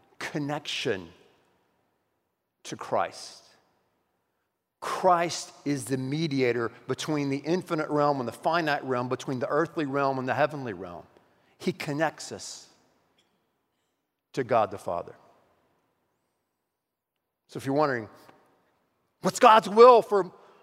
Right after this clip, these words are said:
the world? What's God's will for my life?" God's will for the world and the future is Christ. God's will for your life and my life is for you to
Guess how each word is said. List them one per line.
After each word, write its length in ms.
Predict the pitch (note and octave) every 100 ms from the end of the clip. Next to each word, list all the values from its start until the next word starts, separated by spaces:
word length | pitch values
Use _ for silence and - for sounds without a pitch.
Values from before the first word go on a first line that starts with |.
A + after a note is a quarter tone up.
| _
the 80 | G3
world? 520 | A3 B3+ C4 B3 G3+
What's 180 | G3 A#3
God's 300 | C4 A#3 F3+
will 440 | F3 G#3 B3+ A#3 G3
for 320 | - A#3+ A3+
my 180 | G3+ G#3+
life?" 340 | A#3+ B3 F3+
God's 300 | C4+ C#4 G3
will 280 | D#3 G#3+ A#3
for 240 | - F#3
the 180 | C#3+ C3
world 800 | C3+ C#3 E3 A#3+ D3 B2 D3 C3+ - - - _ _ _ _ _ _ _ _ _ _ _ _ _ _ _ _ _ _ _ -
and 140 | F3+
the 60 | C#3+
future 500 | G#3 B3 - C3 D3
is 120 | -
Christ. 680 | - F#3 C3 - - - - _ _ _ _ _ _ _ _ _ _ _ _ _ _ _ _ _ _ _ _ _ _ _ _ _ _ -
God's 320 | F#3+ A3 G#3
will 320 | G3 A3+ B3
for 160 | G#3+ A3+
your 240 | G#3 F#3+
life 680 | E3+ F3 A3+ D#3+ F3+ - - - - _ _ _ _ -
and 160 | D#3+
my 220 | F3 G3+ C4
life 360 | G3 D#3+ E3+
is 140 | F3+ C#3+
for 180 | -
you 180 | G3+ G#3
to 220 | - F#3